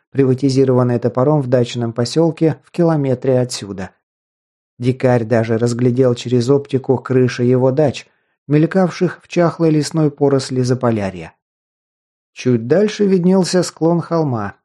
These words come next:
на котором он с группой трейсеров пережидал начало перезагрузки и где-то подстрелил облученного медведя-лотерейщика.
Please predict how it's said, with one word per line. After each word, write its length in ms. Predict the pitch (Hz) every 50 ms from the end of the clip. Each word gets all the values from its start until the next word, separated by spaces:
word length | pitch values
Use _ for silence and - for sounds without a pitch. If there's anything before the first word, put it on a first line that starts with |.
| _
на 100 | - 143
котором 460 | 131 - 147 127 151 143 143 139 135 135
он 220 | 151 147 156 147
с 80 | 127 127
группой 480 | 120 139 147 151 139 - - 127 127 127
трейсеров 680 | - - 175 190 190 180 - 180 175 180 165 - -
пережидал 600 | - 160 156 160 156 143 160 151 156 190 214 214
начало 440 | 196 185 175 170 - 180 185 185 180
перезагрузки 840 | 175 - 160 160 143 139 143 123 120 135 147 160 156 - - - 160
и 260 | 151 151 - 135 135
где-то 380 | 123 123 123 139 139 135 131 120
подстрелил 720 | - 123 120 123 - - 123 127 131 143 156 160 160 147
облученного 800 | 131 123 127 127 127 127 - 131 135 135 139 135 135 127 135 127
медведя-лотерейщика. 1500 | 127 131 120 113 117 120 123 120 110 120 117 113 117 120 113 - 139 123 120 104 92 - - - - - - 160